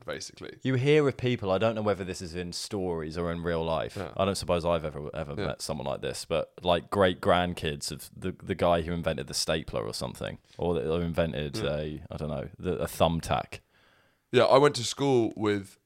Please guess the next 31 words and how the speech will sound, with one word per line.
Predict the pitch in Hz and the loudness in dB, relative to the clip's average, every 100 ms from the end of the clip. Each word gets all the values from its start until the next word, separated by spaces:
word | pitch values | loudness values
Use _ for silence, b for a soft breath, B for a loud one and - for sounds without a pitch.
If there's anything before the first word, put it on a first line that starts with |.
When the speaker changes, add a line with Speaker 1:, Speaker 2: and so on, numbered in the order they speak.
| _ | _
Speaker 1:
uh, | 95 92 - _ _ | -2 -2 -4 _ _
a | 98 98 _ | -8 -8 _
Polish | - 113 113 101 95 - | -2 0 0 -2 -4 -8
girl | - 87 87 85 80 92 | -6 -4 -2 -4 -6 -10
whose | 90 87 | -10 -10
granddad | - 95 95 95 90 82 85 80 - | -6 -4 -2 -4 -4 -4 -4 -8 -14
invented | 90 85 87 - - | -14 -10 -10 -10 -10
Velcro. | 87 92 - 80 73 - _ _ _ _ _ _ _ _ _ _ _ _ _ | -6 -6 -6 -10 -10 -14 _ _ _ _ _ _ _ _ _ _ _ _ _
Speaker 2:
That's | - - | 0 2
huge. | 92 123 120 50 | 2 2 2 0
That | - 147 | 4 6
must | 160 - | 4 2
Speaker 1:
Huge. | 104 | -2
Speaker 2:
be | |
a | |
big | 85 117 - | 0 -2 -2
one. | 50 50 | -10 -6
Speaker 1:
Big. | 98 95 - - _ _ _ _ _ - | -2 -2 -4 -12 _ _ _ _ _ -2
Speaker 2:
Her, | 113 | 4
Speaker 1:
Fair | 113 | 6
Speaker 2:
her | 110 | 6
granddad. | 113 123 107 73 - - | 8 8 6 2 -4 -8
Speaker 1:
Yeah. | - 95 65 - _ _ _ _ _ _ _ _ _ _ _ _ _ _ - | -6 -6 -6 -14 _ _ _ _ _ _ _ _ _ _ _ _ _ _ 0
Speaker 2:
Velcro's | 143 196 82 85 | 2 2 -4 -4
using | 85 80 | -2 0
a | 87 | 2
lot, | 85 170 175 - | 6 6 6 0
isn't | 139 175 | -2 0
Speaker 1:
Fair | 104 | 0
Speaker 2:
it? | 95 | -2
Speaker 1:
fucks, | 107 - - - | -4 -4 -12 -18